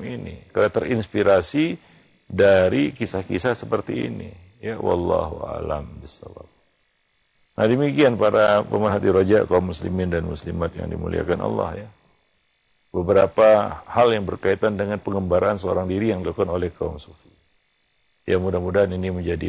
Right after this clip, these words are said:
peringatan bagi kita bahwa iblis, ya, tidak pernah diam untuk menyesatkan anak Adam dengan berbagai macam cara. Ya, bahkan menampakkan suatu yang buruk itu menjadi baik, baik itu menjadi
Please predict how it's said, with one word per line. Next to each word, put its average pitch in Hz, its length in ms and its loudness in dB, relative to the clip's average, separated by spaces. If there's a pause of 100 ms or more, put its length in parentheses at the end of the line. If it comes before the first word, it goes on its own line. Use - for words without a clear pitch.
peringatan 82 480 -6
bagi 80 320 -6
kita 104 160 2
bahwa 92 320 2
iblis, 101 880 -4
ya, 92 320 -8 (320)
tidak 98 240 2
pernah 98 240 0
diam 92 400 2
untuk 90 320 -4 (160)
menyesatkan 90 800 -2
anak 90 260 -8 (140)
Adam 73 160 -6 (480)
dengan 104 240 0
berbagai 85 320 2
macam 80 320 -4
cara. 76 400 -6 (800)
Ya, 92 160 0
bahkan 92 240 2
menampakkan 95 640 0
suatu 95 320 -4
yang 90 480 -2 (1120)
buruk 110 320 4
itu 104 160 -2
menjadi 92 320 0
baik, 82 320 0
baik 90 320 0
itu 87 160 -4
menjadi 85 480 -4